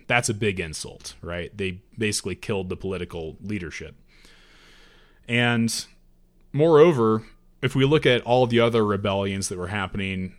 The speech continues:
around Mexico during this Mexican War of Independence, this was actually pretty par for the course, because the whole point was to avoid that type of insurgent campaign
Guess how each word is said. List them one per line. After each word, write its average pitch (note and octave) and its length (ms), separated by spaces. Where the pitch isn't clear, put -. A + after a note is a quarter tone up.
around G2 380
Mexico F2 600
during B2 280
this G#2+ 180
Mexican F2+ 400
War E2+ 180
of D#2+ 80
Independence, D#2+ 760
this A3+ 160
was E3+ 120
actually D3+ 320
pretty A#2 260
par G2+ 340
for F#2 160
the D#2+ 120
course, - 580
because A#2+ 640
the B2 140
whole D3+ 160
point C#3 320
was A2+ 140
to A2+ 220
avoid G#2 480
that F#2+ 140
type G#2 300
of G2 160
insurgent A2 640
campaign F#2+ 800